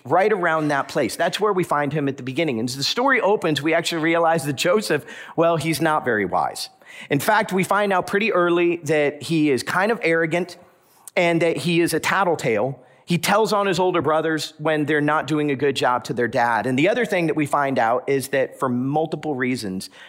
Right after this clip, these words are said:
Joseph is daddy's favorite, which never goes all that well and creates all kinds of drama in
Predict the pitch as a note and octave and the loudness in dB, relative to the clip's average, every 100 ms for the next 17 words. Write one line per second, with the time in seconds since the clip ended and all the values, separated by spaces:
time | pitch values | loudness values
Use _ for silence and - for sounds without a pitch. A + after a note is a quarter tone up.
0 | - - A#2 F#3 A3+ - A#3+ G3 - E3 | -20 -8 0 2 2 0 -4 -6 -2 0
1 | E3 D#3 C#3+ - - _ - - - _ | 2 0 -4 -8 -12 _ -20 -20 -20 _
2 | _ - - A#2 D3 D#3 D3+ C3 - - | _ -20 -8 0 2 2 0 -2 -6 -4
3 | A2+ F#2 - G1+ - - _ _ _ _ | -2 -2 -8 -16 -18 -20 _ _ _ _
4 | _ F3 A3 - B3 C#4 C4+ G3+ G#3+ G3 | _ -2 0 2 2 2 2 2 4 4
5 | E3+ E3+ D#3+ C#3+ C3 B2+ C3 B2 B2 B2 | 2 0 2 2 0 2 2 2 0 0
6 | F3 E3+ D3+ - E3 D#3+ C#3+ D3 C3+ B2 | 0 2 2 0 2 2 2 0 0 -2
7 | A2 B2 B2 A#2 A2+ C#3+ | -2 0 0 0 -2 -2